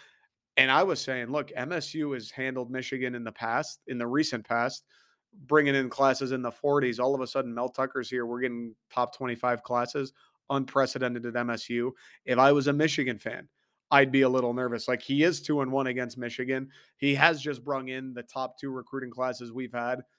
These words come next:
since twenty sixteen and indefinitely beyond that. If I was a Michigan fan, I'd be a little nervous at the thought of, like, "Damn, dude, these guys have kinda fucked with us for the last ten, fifteen years, and now they're gonna start recruiting much closer to us."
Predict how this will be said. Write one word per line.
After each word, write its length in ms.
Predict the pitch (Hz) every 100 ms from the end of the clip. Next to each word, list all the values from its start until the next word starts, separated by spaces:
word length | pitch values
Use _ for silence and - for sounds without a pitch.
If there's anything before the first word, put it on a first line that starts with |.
| _
since 280 | - 131 -
twenty 300 | - 127 123
sixteen 540 | - 120 - 131 131
and 160 | 123 123
indefinitely 680 | 139 127 135 135 131 120 123
beyond 420 | 120 123 120 113
that. 260 | 123 131 123 _ _ _
If 100 | 139
I 140 | 143
was 140 | 156 151
a 60 |
Michigan 400 | 151 175 202 151
fan, 160 | 123 127
I'd 160 | 123 127
be 100 | 135
a 60 |
little 240 | 131 131 127
nervous 380 | 127 123 117
at 100 | 123
the 80 | 123
thought 300 | 123 123 123
of, 100 | 120
like, 180 | 117 107 -
"Damn, 220 | 113 120
dude, 140 | 107 110
these 180 | 123 135
guys 460 | 135 127 120 - - _ _ _ _ _ _ _
have 100 | 113
kinda 220 | - 117
fucked 340 | 110 - 131 127
with 140 | 120
us 220 | 123 120
for 120 | -
the 60 | 123
last 300 | 120 120 120
ten, 180 | 123 123
fifteen 400 | 123 - 123 117
years, 280 | 120 123 117 123
and 160 | 113
now 200 | 117 123
they're 140 | 135 127
gonna 160 | 123
start 240 | 120 135 123
recruiting 720 | 110 - 135 135 127 120 113 _ _
much 300 | 117 123 127
closer 340 | - 127 135 131
to 160 | 120
us." 300 | 110 165 -